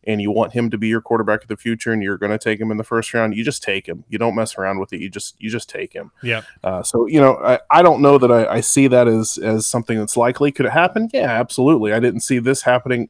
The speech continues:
Speaker 1: <laughs> at all. Any, anybody that told you that they woke up this morning and expected DeForest Buckner to be a Colt before they went to bed is a liar.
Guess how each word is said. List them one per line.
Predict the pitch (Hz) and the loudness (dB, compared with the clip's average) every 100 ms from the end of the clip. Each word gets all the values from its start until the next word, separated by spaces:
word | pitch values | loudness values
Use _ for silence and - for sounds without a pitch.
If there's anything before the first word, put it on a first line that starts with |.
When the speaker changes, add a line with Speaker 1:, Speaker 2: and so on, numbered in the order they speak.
| - | -6
Speaker 1:
<laughs> | - | 0
at | 147 | 4
all. | 143 156 117 | 6 6 6
Any, | 151 - - - | 2 -4 -16 -2
anybody | 196 247 196 185 | 0 4 6 4
that | 127 | 2
told | - 135 139 | 2 2 4
you | 131 147 | 2 0
that | 131 113 - 107 - _ _ _ _ _ 101 | 2 0 -2 -16 -20 _ _ _ _ _ -6
they | 113 | 0
woke | 135 127 131 | 2 2 2
up | 135 | 0
this | 117 - | -2 -4
morning | 123 127 120 | 0 0 0
and | |
expected | 110 - 123 120 117 | -2 -2 -2 -2 -4
DeForest | 113 - 113 113 | -6 0 0 0
Buckner | - 107 120 | -2 -2 -2
to | 113 | -4
be | 107 104 | -2 -4
a | |
Colt | - 127 123 | -2 -2 -2
before | 120 - 120 | -4 -4 -2
they | 117 | 0
went | 113 | -2
to | 110 | -4
bed | 113 110 | -2 -2
is | 107 | -2
a | |
liar. | 95 92 90 90 85 82 | -6 -4 -4 -4 -8 -10